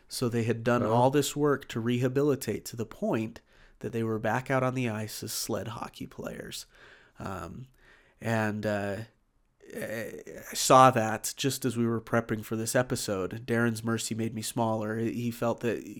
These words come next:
Speaker 1: Eustace was, was left to live, but now he was living a diminished life.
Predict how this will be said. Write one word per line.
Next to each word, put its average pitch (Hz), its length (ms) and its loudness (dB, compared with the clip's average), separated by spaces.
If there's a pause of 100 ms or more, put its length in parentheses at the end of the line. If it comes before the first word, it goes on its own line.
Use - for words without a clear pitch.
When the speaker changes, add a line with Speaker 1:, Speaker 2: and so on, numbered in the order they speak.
(120)
Speaker 1:
Eustace 127 440 0
was, 113 280 -4 (100)
was 117 220 -2
left 120 300 2
to - 100 0
live, 123 520 4 (440)
but 110 180 -6
now 117 220 2
he 113 160 2
was 113 180 0
living 113 380 0
a 110 40 -4
diminished 113 640 -2
life. 104 500 -6